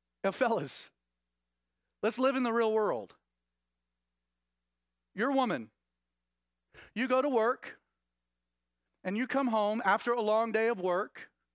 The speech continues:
and you walk into the house, and if your expectation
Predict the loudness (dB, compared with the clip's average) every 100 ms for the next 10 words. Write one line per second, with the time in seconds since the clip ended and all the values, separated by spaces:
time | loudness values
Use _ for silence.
0 | _ _ _ _ _ _ _ _ _ -12
1 | -4 -2 0 0 0 0 0 0 2 2
2 | 2 -2 -8 -16 -20 _ _ _ _ _
3 | _ _ _ _ _ _ -6 -4 -2 -2
4 | 0 -2 -4 -6 -6 -2 0 0 -2 -4
5 | -6